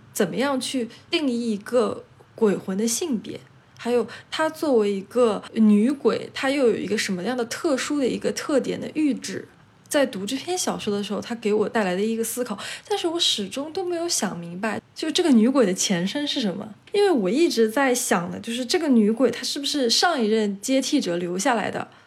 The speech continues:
就是上一任的这个女鬼的一个接替者，还是说她是因为什么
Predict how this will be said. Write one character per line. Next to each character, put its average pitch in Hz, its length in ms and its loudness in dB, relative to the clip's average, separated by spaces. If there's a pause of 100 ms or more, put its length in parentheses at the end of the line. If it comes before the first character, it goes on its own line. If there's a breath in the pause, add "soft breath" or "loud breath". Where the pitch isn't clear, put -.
(140)
就 220 120 -6
是 220 120 0
上 302 280 4
一 202 120 2
任 202 180 2
的 175 100 -2
这 190 160 -4
个 170 280 -2 (580 loud breath)
女 202 240 4
鬼 214 260 4
的 180 80 2
一 185 120 2
个 233 100 2
接 277 240 0
替 285 180 0
者， - 160 -4 (200 loud breath)
还 240 120 0
是 277 160 0
说 311 240 0
她 320 300 -2
是 311 320 0 (220 loud breath)
因 302 180 -4
为 311 80 -2
什 196 160 2
么 175 160 -8